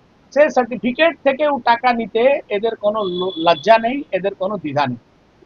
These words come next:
দেখুন, আপনাদেরকে, আহ, যে সামাজিক পরিস্থিতি, সেখান থেকে কিছু শিখতে হবে।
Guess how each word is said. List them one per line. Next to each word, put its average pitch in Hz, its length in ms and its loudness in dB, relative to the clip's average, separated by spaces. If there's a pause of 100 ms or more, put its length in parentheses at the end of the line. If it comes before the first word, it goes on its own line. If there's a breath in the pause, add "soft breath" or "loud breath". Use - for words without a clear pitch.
(560)
দেখুন, 220 260 2
আপনাদেরকে, 202 1000 -2
আহ, 165 360 0 (600)
যে 185 100 -2
সামাজিক 175 480 -2
পরিস্থিতি, - 400 -2
সেখান 190 260 -8
থেকে 220 160 -8
কিছু 226 260 -8
শিখতে - 360 -4
হবে। 113 240 0